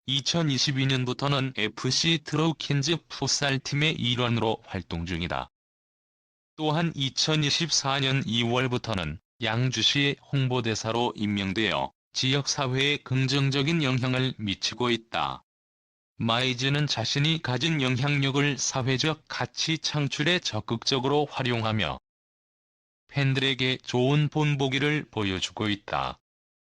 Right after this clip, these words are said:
팬들과의 소통도 마이진의 중요한 활동 중 하나이다. 그녀는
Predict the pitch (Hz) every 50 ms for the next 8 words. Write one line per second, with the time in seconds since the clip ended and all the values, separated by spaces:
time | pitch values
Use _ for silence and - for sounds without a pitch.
0 | _ _ _ _ _ _ _ _ _ _ _ _ - - 147 147 143 139 143 135
1 | 127 139 139 135 135 139 143 - - - - - 127 117 - - 127 131 135 131
2 | 156 151 147 135 120 117 120 123 131 127 120 131 139 131 143 143 - - - 131
3 | 131 135 135 127 151 170 165 156 - - 165 156 135 170 170 165 160 143 131 123
4 | 113 - - - 123 113 107 107 107 98 82 71 64 - - _ _ _ _ _
5 | _ _ _ _ _ _ _ _ _ _ _ _ _ _ _ _ - - 143 139
6 | 143 151 170 160 135 131